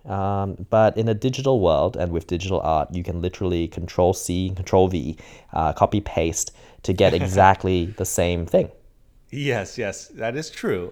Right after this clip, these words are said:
Speaker 2: Uh, and this is where the blockchain comes in.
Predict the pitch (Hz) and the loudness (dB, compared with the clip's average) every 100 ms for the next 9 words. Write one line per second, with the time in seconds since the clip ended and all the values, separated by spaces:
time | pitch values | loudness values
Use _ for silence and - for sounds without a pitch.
0 | - 98 95 92 - 104 190 202 147 139 | -12 -10 -10 -10 -12 -6 -6 -4 -4 -4
1 | 135 107 113 113 113 107 107 101 107 147 | -6 -8 -6 -4 -6 -8 -10 -8 -4 -6
2 | - 110 95 113 139 156 | -6 -12 -12 -12 -10 -12